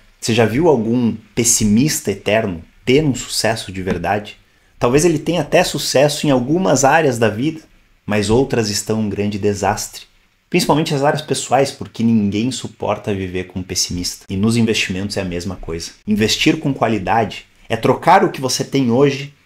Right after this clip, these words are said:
por algo a mais no futuro. E isso consiste em confiar que o futuro será melhor. E falando assim, a gente pode até parecer meio ingênuo. E o pessimista que te diz, "Olha, cuidado, se proteja disso,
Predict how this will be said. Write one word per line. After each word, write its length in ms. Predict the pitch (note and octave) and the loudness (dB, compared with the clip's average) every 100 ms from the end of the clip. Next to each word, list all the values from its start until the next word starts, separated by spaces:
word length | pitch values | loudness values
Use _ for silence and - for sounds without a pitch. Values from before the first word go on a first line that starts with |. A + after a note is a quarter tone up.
| _ | _
por 180 | - C3+ | -2 0
algo 280 | A#2 B2+ B2 | 2 2 2
a 60 | A2+ | 0
mais 340 | G2 G2+ G2 | 0 -2 -4
no 100 | F#2+ | -8
futuro. 560 | - A2 G#2 G#2 G2 - _ _ _ - | -10 -12 -6 -4 -4 -8 _ _ _ 0
E 100 | C#3+ | 2
isso 200 | D#3 - | 2 0
consiste 720 | E3 D3 - G3 - - C#3+ | 0 0 0 0 -2 -2 -2
em 140 | E3+ | -2
confiar 640 | E3 E3 - D3 D#3 G3+ | -4 -4 2 2 4 2
que 100 | - | -4
o 40 | C3 | -8
futuro 460 | - A#2 C#3 D3 | -8 -6 -4 -2
será 260 | - - C3 | -4 -2 -2
melhor. 400 | C3 A#2+ A2+ - - | 0 0 0 -2 -6
E 80 | A2 | -2
falando 340 | A#2+ C3 E3 | 2 2 2
assim, 420 | A#2+ - C#3+ F3 | 0 -2 -2 -2
a 40 | A2 | -2
gente 240 | A#2+ - | -2 -6
pode 320 | - B2+ B2+ | -4 -2 0
até 180 | B2 C3 | -2 -2
parecer 420 | - C3 A#2+ C3 | -2 -2 -2 -2
meio 160 | B2+ C3+ | 0 0
ingênuo. 600 | A#2+ G2+ G#2+ B2+ F#2+ D2+ - | 0 0 0 0 -2 -8 -6
E 100 | G2+ | -6
o 40 | |
pessimista 720 | G2+ G#2+ - F#2+ A#2+ D3+ - | -2 -2 0 0 0 0 -2
que 140 | G2 F#2 | -6 -8
te 120 | - | -6
diz, 220 | F2+ G#2+ | -4 0
"Olha, 300 | F#2+ B2 F#2 | 4 4 2
cuidado, 640 | - F#2+ D#2+ F#2+ A#2+ E2+ - | -6 -8 -2 2 2 0 -6
se 140 | - | -8
proteja 520 | - F2+ - A2 G#2 | -8 -8 -2 -2 -2
disso, 560 | D#2+ F#2+ B2+ - - | -2 2 2 2 -6